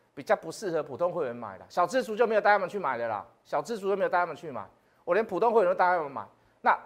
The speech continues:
我既然买了一档两，两百多块的股票，我其他的股票我就要节制，又要少，要不然就是要稍微低价一点，要不然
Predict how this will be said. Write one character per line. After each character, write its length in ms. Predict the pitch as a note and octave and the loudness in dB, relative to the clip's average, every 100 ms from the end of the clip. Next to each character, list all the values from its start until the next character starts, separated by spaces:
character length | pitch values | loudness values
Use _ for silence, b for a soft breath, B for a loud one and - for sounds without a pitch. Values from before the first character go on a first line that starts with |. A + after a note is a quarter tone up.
| - - | -18 -2
我 120 | G#3+ | -2
既 120 | G#3+ | 4
然 120 | D4+ | 6
买 140 | B3+ F#3 | 6 6
了 80 | G#3+ | 6
一 60 | |
档 120 | A3+ | 6
两， 160 | F#3+ F3 | 2 2
两 100 | F3 | 2
百 100 | G#3 | 4
多 120 | F#3 A3+ | 4 6
块 100 | A3+ | 4
的 80 | |
股 100 | G3 | 4
票， 160 | D3 A3 | 4 4
我 120 | E3 | 4
其 160 | D#3 F#3+ | 2 2
他 100 | A3+ | 4
的 80 | F3 | 4
股 80 | |
票 140 | D3 D3+ | 6 6
我 40 | |
就 80 | C#3+ | 6
要 80 | E3 | 0
节 220 | E3 B2+ | 0 -8
制， 240 | B2+ C#3 G2 _ _ - | -8 -14 -18 _ _ 2
又 100 | A#3 | 10
要 120 | A#3 | 10
少， 320 | F#3 - A#2+ F#2+ - | 8 2 0 0 2
要 100 | G3 | 4
不 80 | |
然 120 | G3+ E3 | 4 2
就 100 | F3+ | -2
是 80 | |
要 100 | F3+ | -2
稍 140 | F3 F#3+ | 0 0
微 100 | D3+ | 0
低 180 | E3+ E3 | -6 -6
价 240 | F3+ D3 | 0 0
一 60 | C#3+ | -2
点， 160 | A#2 B2+ | -6 -4
要 80 | F3 | 0
不 80 | |
然 120 | F#3 | 0